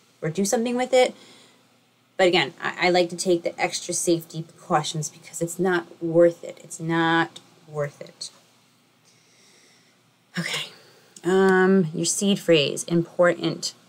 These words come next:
Big letters, important. Setting up a hardware wallet is fairly easy. It is.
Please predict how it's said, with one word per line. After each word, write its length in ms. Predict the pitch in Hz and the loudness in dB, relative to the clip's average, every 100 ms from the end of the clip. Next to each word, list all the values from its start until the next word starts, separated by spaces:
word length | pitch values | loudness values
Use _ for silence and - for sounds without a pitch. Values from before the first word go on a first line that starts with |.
| _ _ _ | _ _ _
Big 240 | 185 185 180 | 2 4 4
letters, 380 | 175 160 147 - | 2 2 -2 -2
important. 680 | 165 160 - 170 - 143 - _ - _ | -4 -4 -2 -2 -2 -10 -14 _ -20 _
Setting 260 | - 196 208 | -2 2 2
up 100 | 233 | 0
a 80 | 214 | -2
hardware 420 | 190 190 185 180 | 2 2 2 2
wallet 320 | 170 156 - | 2 0 0
is 120 | 165 | -6
fairly 340 | - 156 151 151 | -2 0 2 0
easy. 380 | 170 160 139 - | -4 -8 -8 -12
It 80 | 165 | -8
is. 280 | - - | -8 -10